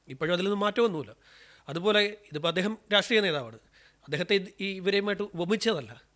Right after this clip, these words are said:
പക്ഷേ ഇവരവിടെ പോയിട്ടൊരു പ്രശ്നം ഉണ്ടായി, ആരെങ്കിലും ഒരാൾ ഇതിനെ ചോദ്യം ചെയ്യുമ്പോൾ, ഇടയ്ക്കുണ്ടായി അവിടെ പ്രശ്നം.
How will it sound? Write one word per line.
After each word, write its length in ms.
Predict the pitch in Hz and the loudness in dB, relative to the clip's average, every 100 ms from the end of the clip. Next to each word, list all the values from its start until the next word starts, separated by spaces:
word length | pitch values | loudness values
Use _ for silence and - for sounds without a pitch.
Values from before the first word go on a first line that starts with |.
| _ _ _ 139 | _ _ _ -6
പക്ഷേ 140 | 175 | -4
ഇവരവിടെ 380 | 156 175 214 220 | -2 0 2 2
പോയിട്ടൊരു 320 | 214 220 220 | 2 2 2
പ്രശ്നം 300 | 202 190 220 | -2 -2 -4
ഉണ്ടായി, 360 | 208 202 190 214 - _ _ - | 0 0 0 -4 -14 _ _ -8
ആരെങ്കിലും 400 | 151 190 214 226 | -2 0 0 0
ഒരാൾ 220 | 214 202 202 - - | 2 2 0 -10 -14
ഇതിനെ 200 | 175 196 | -6 -4
ചോദ്യം 300 | 190 180 196 | -4 -4 -4
ചെയ്യുമ്പോൾ, 300 | 185 165 117 - | -6 -6 -8 -8
ഇടയ്ക്കുണ്ടായി 540 | 143 151 220 233 240 143 - | -6 -4 0 2 2 0 -6
അവിടെ 180 | 165 165 - | -4 -4 -6
പ്രശ്നം. 320 | 170 - | -10 -10